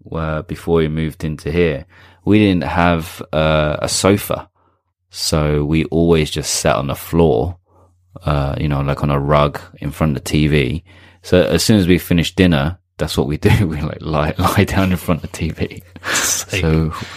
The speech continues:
Speaker 2: it's just like cows in the pasture, man.
Speaker 1: <laughs>
Speaker 2: Just as soon as I walk away from the table, it's kinda like lay down in the pasture.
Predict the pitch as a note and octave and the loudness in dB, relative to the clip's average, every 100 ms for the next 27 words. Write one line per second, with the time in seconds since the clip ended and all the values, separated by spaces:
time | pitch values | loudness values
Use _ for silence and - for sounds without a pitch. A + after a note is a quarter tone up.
0 | - - - - - C#3 A2 - - A2+ | -4 0 0 -2 0 2 2 0 0 2
1 | A#2+ A#2 A2+ A2+ B2 C3 - F#2 - - | 4 4 2 2 -2 -2 -4 -8 -10 -8
2 | - F#3 - C#3+ - C3 A2+ C#3 A#2+ - | -2 0 2 2 2 2 2 2 2 0
3 | A#2 - - - - - G#2+ A#2 - A#2 | -4 -6 -10 -16 -16 -6 0 0 2 0
4 | A2 A2 G#2+ G2 A2+ A2+ A2+ G#2 - G#2+ | 0 2 2 2 -2 -2 0 -2 -2 -4
5 | G2+ G2 G2 G2+ G#2 G#2+ A2 A2 A2 G#2+ | -2 -2 -4 -2 0 4 4 4 2 0
6 | - A#2+ A#2+ - G#2 | 0 0 0 -2 -4